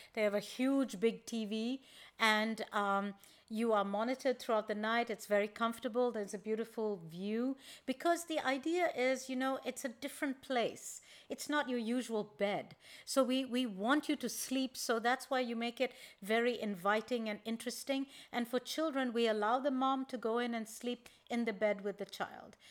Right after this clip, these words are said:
And so, um, what does it entail? So it entails coming in the evening around six or seven P M.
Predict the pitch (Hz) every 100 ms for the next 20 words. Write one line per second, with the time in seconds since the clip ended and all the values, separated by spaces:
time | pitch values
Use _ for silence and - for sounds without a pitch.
0 | - - - 247 247 254 - - 302 285
1 | 285 294 - 226 226 226 226 - - -
2 | 220 262 277 262 269 226 220 220 240 226
3 | 254 339 - - - - - 269 254 247
4 | 240 254 254 294 294 302 - 254 240 240
5 | 233 220 226 226 226 247 269 254 214 214
6 | 220 226 - - 254 - 226 - 220 214
7 | 226 247 240 240 277